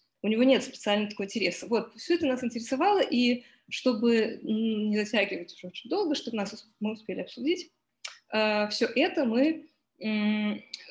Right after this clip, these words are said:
в процессе исследования, тогда мы, поскольку мы не только брали интервью, но и наблюдали за тем, как эти люди вообще, как бы, как вот устроена эта их культурная жизнь, как они посещают мероприятия, как они общаются между собой,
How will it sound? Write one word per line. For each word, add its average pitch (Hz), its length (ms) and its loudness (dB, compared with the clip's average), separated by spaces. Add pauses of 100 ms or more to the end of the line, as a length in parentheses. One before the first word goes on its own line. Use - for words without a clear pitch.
(520)
в - 100 -20
процессе 202 640 -2
исследования, 302 680 0
тогда 220 320 -2
мы, 220 140 -4
поскольку 240 360 -2
мы 208 260 0
не 208 120 -2
только 214 680 -2
брали 190 300 2
интервью, 180 640 -4 (240)
но 214 220 0
и 208 420 -4
наблюдали 190 680 2
за 185 360 -4 (260)
тем, 208 240 0
как 196 180 -4
эти 196 180 -8
люди 202 240 -2
вообще, 180 600 -2 (260)
как 175 220 -8
бы, 175 260 -4
как 240 180 0
вот 226 140 -2
устроена 208 480 -2
эта 190 260 -4
их 185 180 -6
культурная 190 540 -6
жизнь, 277 360 0
как 214 200 -2
они 220 180 -4
посещают - 480 -2
мероприятия, 180 600 -4
как 220 160 -4
они 190 140 -2
общаются 196 440 -4
между 185 200 -2
собой, 254 520 -4